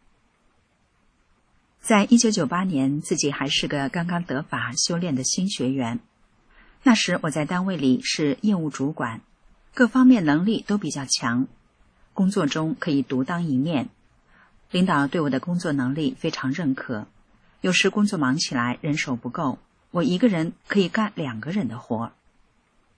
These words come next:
记得那时院里正赶上装修，为了节约资金，院子的围墙、护栏等处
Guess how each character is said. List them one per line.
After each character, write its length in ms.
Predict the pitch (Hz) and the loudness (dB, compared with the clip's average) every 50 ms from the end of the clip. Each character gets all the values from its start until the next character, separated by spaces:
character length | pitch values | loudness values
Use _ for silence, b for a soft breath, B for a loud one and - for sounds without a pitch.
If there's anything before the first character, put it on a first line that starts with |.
| _ _ _ _ _ _ _ _ _ _ _ _ _ _ _ _ _ _ _ _ - | _ _ _ _ _ _ _ _ _ _ _ _ _ _ _ _ _ _ _ _ -6
记 160 | - - 247 | 4 4 4
得 100 | 214 196 | 4 4
那 160 | 185 202 185 | 2 2 0
时 380 | 170 - - - 139 143 - - | 0 0 0 2 4 4 2 2
院 220 | - 202 196 170 151 | 2 2 2 2 4
里 200 | 147 131 131 131 | 4 4 4 4
正 220 | - - 180 151 | 2 0 -2 -2
赶 160 | - 139 110 | -2 -4 -6
上 220 | 120 - 120 127 123 | -4 -2 -2 -2 -2
装 200 | - 156 160 175 | -2 -2 -2 0
修， 300 | - - - 175 170 - - _ _ _ _ _ b b b b b b | 0 0 0 -2 -4 -4 -8 _ _ _ _ _ b b b b b b
为 100 | 277 269 | 8 8
了 140 | 226 202 - | 8 8 4
节 200 | - - 185 170 | 2 2 2 4
约 140 | 196 214 208 | 2 2 0
资 160 | 208 - 220 | 0 0 0
金， 260 | 208 - 214 214 208 - _ _ _ _ _ - | 2 2 2 2 2 -2 _ _ _ _ _ 4
院 180 | 285 262 240 214 | 8 8 8 8
子 120 | - 202 | 6 2
的 260 | 190 170 156 151 - - | 0 2 2 2 2 2
围 140 | 175 190 | 0 0
墙、 260 | 208 - - 165 180 - | 0 0 0 -2 -4 -2
护 160 | - 233 190 | -2 0 0
栏 200 | 147 135 151 190 | 2 2 0 0
等 200 | - 147 120 120 | 0 -2 -2 -2
处 340 | - - - 139 127 127 | -2 -2 0 0 0 0